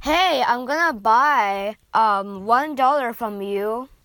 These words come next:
I mean, I'm gonna buy two hundred dollars from you for one dollar. How's that?" To a really idiotic person, and then something like that. Or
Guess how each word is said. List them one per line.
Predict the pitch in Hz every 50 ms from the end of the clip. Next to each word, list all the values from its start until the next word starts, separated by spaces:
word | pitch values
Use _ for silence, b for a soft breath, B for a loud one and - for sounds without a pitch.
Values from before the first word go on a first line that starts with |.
| B B B B B B B _
I | 233
mean, | 247 269 277 247
I'm | 247 269 311
gonna | 320 359 359 339
buy | 254 226 269 277 285 311
two | 302 - - 285 320 330
hundred | 320 294 285 294 294 302 294 226
dollars | 240 220 233 254 262 254 240 233 -
from | - 247 220 202 196
you | 190 196 202 202 208 226 247
for | - - 240 233 214 214 214 208 208 208
one | 202 208 226 240 262 269 269
dollar. | 233 240 208 196 190 175 160 139 160
How's | 190 185 214 240 247 269 262 233
that?" | 202 220 220 214 175 - - b b b b b b b b b b -
To | - 240 240 226
a | 220 220
really | 226 233 240 240 247 233 -
idiotic | - 220 220 220 214 202 190 196 214 226 214 -
person, | - 247 240 247 240 - 269 269 269 269 277 - b b b b b b b b b b b
and | - - 220 214 220 208
then | 214 214 202 196 202 208
something | - - 262 254 247 247
like | 240 220 208 185 170 - -
that. | - 175 175 175 - -
Or | - 233 247 262 311 349 349 294 247 247 277 285